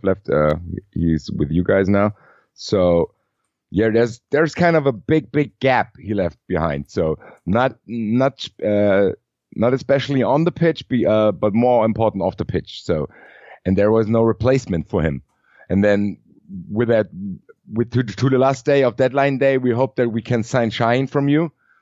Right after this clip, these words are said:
So to, to, to kind of, to, uh,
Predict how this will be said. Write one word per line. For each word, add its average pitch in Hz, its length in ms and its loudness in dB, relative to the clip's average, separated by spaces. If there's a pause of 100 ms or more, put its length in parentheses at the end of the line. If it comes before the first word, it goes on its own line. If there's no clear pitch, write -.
(160)
So 113 320 0
to, 117 240 -6
to, 120 200 -2
to 113 160 -2
kind 107 300 2
of, 98 160 -4
to, 107 140 -4 (180)
uh, 90 260 0